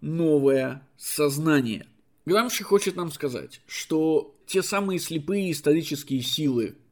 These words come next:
материалистические исторические силы,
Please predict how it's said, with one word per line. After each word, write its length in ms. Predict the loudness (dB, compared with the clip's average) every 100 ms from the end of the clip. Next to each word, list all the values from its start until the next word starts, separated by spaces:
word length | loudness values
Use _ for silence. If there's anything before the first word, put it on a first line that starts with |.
| -14
материалистические 1200 | -4 -2 0 4 4 4 0 -2 -4 -4 -6 -6
исторические 680 | -6 -2 -4 -4 -10 -10 -12
силы, 460 | -10 -6 -6 -6 -8